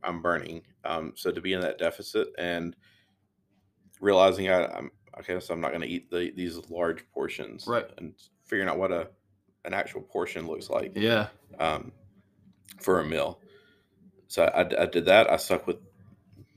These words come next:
Speaker 1: I just did three meals to keep it simple with my,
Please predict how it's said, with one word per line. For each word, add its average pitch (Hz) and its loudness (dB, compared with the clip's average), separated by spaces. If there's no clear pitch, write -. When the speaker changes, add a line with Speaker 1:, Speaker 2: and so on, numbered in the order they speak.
Speaker 1:
I 87 -2
just 90 -2
did 92 4
three 95 4
meals 98 4
to 82 -6
keep - -4
it - -10
simple 110 4
with 90 2
my, 85 2